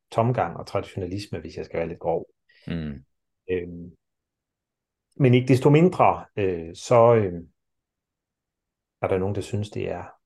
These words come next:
Speaker 1: sagen.
Speaker 2: Mm.
Speaker 1: Jeg, jeg synes, og, og her, jeg tænker jo nok her også lidt, mit gæt er, at, at den praksis er typisk en praksis, der er også, øh,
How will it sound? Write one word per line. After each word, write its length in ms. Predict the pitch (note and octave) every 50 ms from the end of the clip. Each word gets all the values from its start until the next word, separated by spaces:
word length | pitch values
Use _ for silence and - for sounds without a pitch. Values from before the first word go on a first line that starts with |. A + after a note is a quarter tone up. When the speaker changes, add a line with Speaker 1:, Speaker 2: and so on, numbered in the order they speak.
| _ _ _ _ _ _ _ _
Speaker 1:
sagen. 380 | - - G#2 D#2 - - - _ _ _ _ _ _ _ _ _ -
Speaker 2:
Mm. 320 | F2+ E2+ E2 D#2 D2 C#2 - _ _ _ _ _ _ -
Speaker 1:
Jeg, 240 | - C#3 C#3 D3 D3
jeg 140 | D3 C3+ B2
synes, 260 | - E3+ E3 D3 D3
og, 220 | F3 - - A#2 B2
og 120 | A#2+ G#2+
her, 340 | B2 E3+ E3 C#3 A#2+ A2+ A#2 - _ _ _ -
jeg 180 | E3+ D3 B2 -
tænker 240 | - E3 D#3+ E3+
jo 60 | C#3 C3
nok 200 | B2+ A#2+ B2 -
her 140 | C3 A2+
også 200 | G2+ G#2+ G#2 - -
lidt, 200 | B2+ B2 B2+ - _ _ _ _ _ _ _ _ _ _ _ _ _ _ _ -
mit 200 | C#3+ D#3 D3+ D#3
gæt 200 | D#3+ D#3+ D#3 D#3
er, 180 | C3 G2 F#2+
at, 360 | G2 G#2+ A2+ - B2+ G#2 - -
at 140 | - G#2+ - -
den 260 | - C#3 C#3+ - - - _ _
praksis 600 | - A2 F#2 C#3 C#3 C3+ C3 - - - F#2+ D#2+ - - - - -
er 200 | A#2 G2+ F#2+ -
typisk 440 | - - D3+ C#3+ C3+ G#2+ G2 - - - -
en 120 | - G#2+ - _ - -
praksis, 420 | - A#2 A#2 A#2 - - A2+ G#2+ - -
der 80 | - G2
er 300 | F2+ F2+ F#2+ - F#2 F2+
også, 500 | F2+ F2+ F#2 G2+ G#2 G2+ - - - G#2
øh, 640 | F#2+ F#2+ F#2+ F#2 G2+ G2+ G#2 G#2 - - C#3 C#3+ -